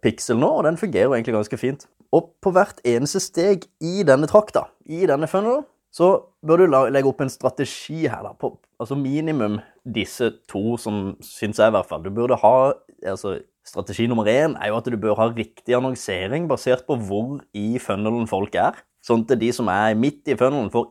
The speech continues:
en type annonse, mens de som er tidlig i funnelen får en annen type annonse, mens de som er helt mot slutten får en helt annen annonse. Har de lest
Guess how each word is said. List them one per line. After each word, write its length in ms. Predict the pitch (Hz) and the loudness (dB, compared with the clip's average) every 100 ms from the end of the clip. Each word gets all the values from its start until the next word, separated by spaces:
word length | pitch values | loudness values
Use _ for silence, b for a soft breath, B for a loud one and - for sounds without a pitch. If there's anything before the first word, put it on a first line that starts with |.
| 101 | -2
en 160 | 127 | -2
type 260 | 135 139 147 | -2 -4 -2
annonse, 380 | 143 151 143 87 | -4 -4 -6 -10
mens 240 | 85 85 | -10 -6
de 80 | 120 | -6
som 120 | 120 110 | -4 -4
er 80 | |
tidlig 460 | 104 107 98 107 135 87 | -4 -6 -4 0 -2 -2
i 60 | 107 | -2
funnelen 320 | 104 120 165 | 0 0 -4
får 280 | 160 98 101 - b b | 0 2 0 -4 b b
en 80 | 104 | -4
annen 200 | 85 92 | -2 -2
type 180 | 117 113 | -2 2
annonse, 380 | 117 113 113 165 | 2 2 0 -2
mens 220 | 156 113 123 | -2 -2 -2
de 60 | |
som 160 | 113 113 | -2 -4
er 80 | 95 | -2
helt 240 | 104 104 | -2 -2
mot 120 | 110 | -4
slutten 360 | - 104 - 196 | -4 -6 -4 -2
får 160 | 202 196 | 0 0
en 100 | 151 | 2
helt 200 | 110 113 | 0 2
annen 260 | 78 101 104 | 0 0 -2
annonse. 320 | 87 - 110 b b _ - | -4 -4 -4 b b _ 0
Har 200 | 95 110 | 2 2
de 80 | 117 | 2
lest 460 | 101 110 147 - | 2 2 0 -2